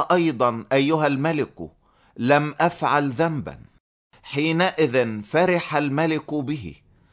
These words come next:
وأمر بأن يصعد دانيال من الجب، فأصعد دانيال من الجب، ولم يوجد فيه ضرر،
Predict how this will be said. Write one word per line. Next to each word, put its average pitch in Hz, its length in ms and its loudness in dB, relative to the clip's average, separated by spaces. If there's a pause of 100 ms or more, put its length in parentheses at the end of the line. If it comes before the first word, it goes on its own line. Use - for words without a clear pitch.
(280)
وأمر 165 640 6
بأن 151 380 2
يصعد 147 760 0
دانيال 160 720 0
من 156 400 -2
الجب، 143 520 -4 (580)
فأصعد 139 920 0
دانيال 160 920 -2
من 151 220 0
الجب، 123 540 -2 (640)
ولم 151 460 4
يوجد 165 540 0
فيه 160 580 -2
ضرر، 131 480 -2